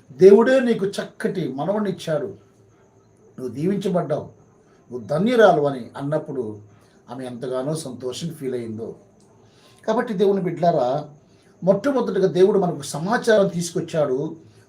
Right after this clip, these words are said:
దూత ద్వారా. దూత వచ్చి ఏమని చెప్పండి, "ఇదిగో మీరు భయపడొద్దు,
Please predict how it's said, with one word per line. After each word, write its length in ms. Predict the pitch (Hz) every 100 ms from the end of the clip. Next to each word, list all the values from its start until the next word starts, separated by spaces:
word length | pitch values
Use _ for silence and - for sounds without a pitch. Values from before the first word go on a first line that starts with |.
| -
దూత 200 | 139 175
ద్వారా. 220 | 165 147
దూత 240 | 131 202 220
వచ్చి 240 | - 220
ఏమని 220 | 220 226
చెప్పండి, 520 | 185 196 226 240 381 - - _ _ - -
"ఇదిగో 520 | 135 151 220 220 156 - - _ 135
మీరు 160 | 143
భయపడొద్దు, 840 | 151 208 208 214 180 147 156 185